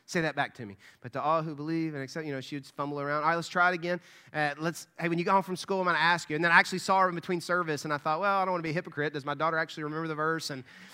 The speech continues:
you know, so I'm like, "Tell it to me." And she's like, I mean, she butchered it. It was right, but,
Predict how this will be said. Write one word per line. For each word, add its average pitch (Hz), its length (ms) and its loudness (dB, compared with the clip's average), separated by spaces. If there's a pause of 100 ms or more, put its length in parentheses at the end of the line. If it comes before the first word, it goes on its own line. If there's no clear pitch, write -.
(160)
you 175 80 2
know, 175 160 8
so 180 100 0
I'm 190 60 2
like, 180 180 6
"Tell 233 200 12
it 233 100 2
to 220 100 4
me." 196 120 4
And 180 80 0
she's 180 200 -4
like, 165 360 4
I 175 40 0
mean, 165 140 -2
she 175 100 -8
butchered 139 380 -6
it. 113 120 -8
It 139 60 -4
was 131 180 -6
right, 143 200 -4
but, 175 180 6